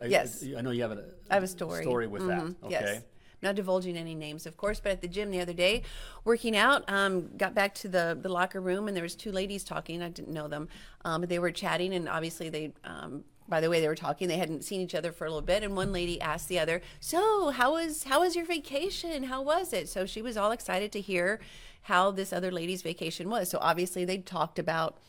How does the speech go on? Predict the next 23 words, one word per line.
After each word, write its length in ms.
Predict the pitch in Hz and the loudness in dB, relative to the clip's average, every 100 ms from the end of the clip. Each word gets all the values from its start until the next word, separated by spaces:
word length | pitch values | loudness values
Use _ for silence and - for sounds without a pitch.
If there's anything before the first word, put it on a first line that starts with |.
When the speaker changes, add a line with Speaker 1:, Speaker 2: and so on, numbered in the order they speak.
| - - 147 | -20 -10 -6
Speaker 2:
um, 400 | 143 147 151 156 - - - - | -4 -4 -6 -8 -16 -20 -20 -6
this 220 | 156 - - | -6 -6 -10
one 320 | - 165 165 | -6 -2 0
woman 220 | 160 175 | 0 2
going 260 | 170 156 170 | 2 2 2
on 160 | 156 165 | 2 0
vacation 600 | 156 151 156 - 156 156 | -2 -4 -6 -4 -2 -2
and 120 | 151 | -2
whatever. 340 | 160 160 143 | 0 0 -2
So 280 | 147 160 151 | -4 0 0
they 240 | 143 135 98 | 0 -4 -6
got 260 | - 226 | 0 2
back 180 | 240 233 | 2 0
together. 280 | 233 233 240 | -2 -2 0
"How 220 | 277 392 | 0 0
was 180 | 427 403 | -2 -2
vacation?" 720 | 403 359 392 403 - 269 196 - - - - - | -4 -4 -2 -2 -2 -4 -6 -10 -18 -20 -10 -2
And 160 | 180 | 0
the 80 | 190 | 0
woman 280 | 208 226 202 | 0 -2 -2
responded 540 | 180 - 320 381 214 | -4 -2 0 0 0
and 140 | 196 196 | -2 -4
said, 340 | - 202 196 | -2 -2 -2